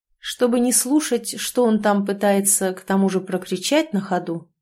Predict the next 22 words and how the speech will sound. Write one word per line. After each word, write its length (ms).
пришлось 480
прибавить 540
у 80
радио 520
звук. 520
Уж 300
лучше 240
какая-никакая 880
музыка, 560
чем 320
глупости 600
и 200
навязчивые 680
комплименты. 840
Тем 300
более 460
усач 760
однозначно 960
не 120
в 80
моём 360
вкусе. 580